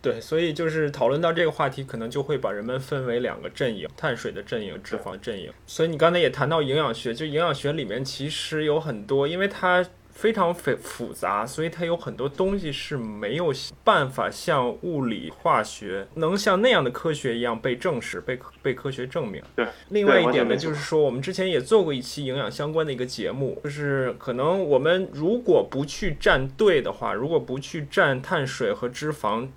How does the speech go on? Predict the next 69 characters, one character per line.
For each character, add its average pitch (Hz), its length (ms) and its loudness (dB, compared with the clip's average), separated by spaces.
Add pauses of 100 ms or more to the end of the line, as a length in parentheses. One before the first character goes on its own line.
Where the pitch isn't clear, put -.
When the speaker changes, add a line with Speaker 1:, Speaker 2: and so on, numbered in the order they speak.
Speaker 1:
其 - 160 -8
中 165 140 -4
很 143 160 -6
重 175 180 0
要 147 60 0
的 135 80 -4
一 131 80 -6
点， - 220 -10
就 - 80 -14
所 98 100 -8
谓 117 80 -4
的 131 80 -4
代 131 220 0
谢 135 160 -4
的 110 80 -4
灵 110 120 -6
活 131 160 -6
性， 131 240 -4 (220)
就 139 140 -6
是 135 100 -4
我 113 240 0
们 135 320 -2
身 175 260 -2
体 - 140 -8
要 143 180 2
有 120 220 0
能 117 260 -2
力 170 120 -2
去 139 160 -6
同 147 280 -4
时 190 160 -4
代 139 200 4
谢 113 240 -4
碳 113 260 -6
水、 - 100 -14
脂 120 120 -10
肪， - 220 -10 (180)
这 175 100 -6
点 113 220 -4
其 - 120 -12
重 107 160 -8
要 104 180 -6
的。 - 120 -18 (320)
Speaker 2:
对， 117 120 2 (240)
没 117 100 2
错。 - 200 -2 (520)
Speaker 1:
最 214 120 6
后 220 220 6
呢， 165 180 4 (140)
我 139 160 4
觉 135 180 -2
得 175 320 8 (200)
也 156 100 0
可 165 180 -4
以 180 240 -4
给 160 300 0
你 131 540 -4
做 170 340 2
一 147 80 2
点 147 160 2
点 165 140 0
小 151 160 0
广 123 180 4
告， 131 260 6
因 160 160 -4
为 170 80 2
刚 175 160 2
才 170 160 2
你 135 240 -2